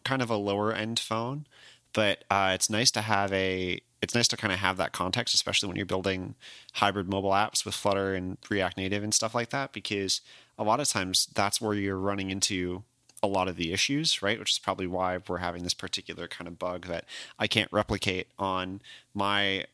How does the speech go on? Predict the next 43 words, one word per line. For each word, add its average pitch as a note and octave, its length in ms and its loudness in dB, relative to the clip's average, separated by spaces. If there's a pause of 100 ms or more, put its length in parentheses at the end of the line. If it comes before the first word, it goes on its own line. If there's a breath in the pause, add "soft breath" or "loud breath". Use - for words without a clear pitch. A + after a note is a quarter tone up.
other A2 280 2
hardware G#2 340 2
Android G2+ 320 -2
device G2 400 0
or F#2 140 -2
other F#2+ 360 -2
Android G2 300 -2
devices F#2+ 340 -2
I G2 60 -4
borrowed F2+ 320 0
from F2+ 120 -8
other F#2+ 120 -6
people, B2+ 240 -8
because G#2 480 -6
frankly, G2+ 420 -6
the, F#2 300 -4
the G2 260 -6
ones F#2+ 280 -4
that F2+ 160 -4
I F#2+ 160 0
have F2+ 200 -2
are F2 160 -2
all E2+ 120 -4
kind F#2 220 -4
of, F#2 100 -6
like, E2+ 200 -2 (280)
flagship G2+ 580 0 (220)
Android C3 260 2
devices. D#3 640 -2 (460 loud breath)
So F#2+ 500 2
it's - 80 0
possible G2+ 400 2
there F#2 140 2
are F2+ 80 0
resource F#2+ 360 0
constraints - 500 -2
that - 100 -6
I'm F2+ 120 -4
missing. - 420 -4
So - 340 -4
it - 80 -8
should - 160 -4
be, A2 180 -6